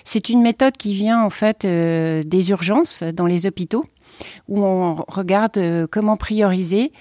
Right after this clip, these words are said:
en regardant le degré d'urgence et d'importance. Et, euh, quand vous prenez toutes les actions, vous mettez une note en face, ben, à la fin, vous obtenez des scores.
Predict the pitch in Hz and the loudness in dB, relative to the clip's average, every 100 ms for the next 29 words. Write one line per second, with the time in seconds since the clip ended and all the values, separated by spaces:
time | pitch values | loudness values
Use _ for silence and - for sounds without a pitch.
0 | - - - 175 180 185 190 226 196 202 | -20 -20 -8 -4 0 0 2 2 2 2
1 | 202 220 233 214 - 175 233 196 247 262 | 2 2 2 0 -4 -2 0 2 0 0
2 | 233 202 196 196 - 170 - - - - | 0 0 -2 -6 -6 -8 -8 -12 -16 -20
3 | - - - 180 190 170 165 208 190 - | -20 -20 -4 0 4 2 2 -2 -2 -2
4 | 226 208 214 214 208 190 180 - 220 233 | 0 0 0 0 0 2 0 0 0 0
5 | 180 175 165 196 190 170 202 165 151 180 | 0 -2 0 -2 0 0 0 -4 -4 -4
6 | 247 - 160 160 156 156 220 240 185 165 | -4 -2 -2 0 -2 -4 -2 -2 -2 -6
7 | - 202 185 151 - 185 214 339 - | -4 -4 -2 -4 -2 2 2 2 -4